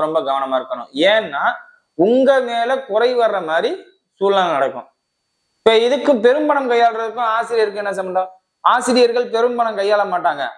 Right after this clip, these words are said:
ஆனா குழந்தைகள், அவங்கள்ட்ட இருக்கிற ஸ்டூடெண்ட்ஸ், எக்கச்சக்கமான ஸ்டூடெண்ட்ஸ், ஒரு கிளாஸுக்கு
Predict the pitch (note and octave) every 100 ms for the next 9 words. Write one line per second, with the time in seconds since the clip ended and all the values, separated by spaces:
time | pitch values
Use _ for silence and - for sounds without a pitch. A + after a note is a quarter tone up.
0 | D3+ D#3+ D3 F3 G3+ - - _ G3+ A#3
1 | A#3+ A3+ F3 B2 - _ _ _ _ D3
2 | E3 E3+ G#3+ G3+ F#3 - G#3 G#3 G3 E3+
3 | D#3+ - A#3 A#3 G#3+ G3+ F#3+ F3 D#3+ F#3
4 | F#3+ E3 - D#3+ D#3 E3+ G#3+ G#3 F#3+